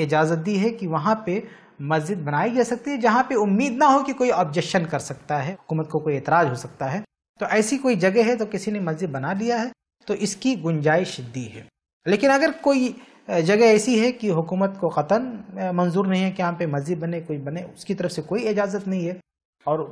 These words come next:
बाकायदा उसने अपनी तहवील में लेके रखा है, उसका कुछ प्लान है, तो वहाँ पे मस्जिद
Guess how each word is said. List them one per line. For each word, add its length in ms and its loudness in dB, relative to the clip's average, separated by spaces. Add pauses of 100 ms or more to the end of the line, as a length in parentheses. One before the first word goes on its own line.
(100)
बाकायदा 340 0
उसने 200 -2
अपनी 200 -2
तहवील 320 -4
में 120 -2
लेके 280 -4
रखा 300 0
है, 80 6
उसका 200 -6
कुछ 160 -12
प्लान 340 0
है, 160 -8 (440)
तो 80 -2
वहाँ 320 -4
पे 120 -2 (340)
मस्जिद 400 -10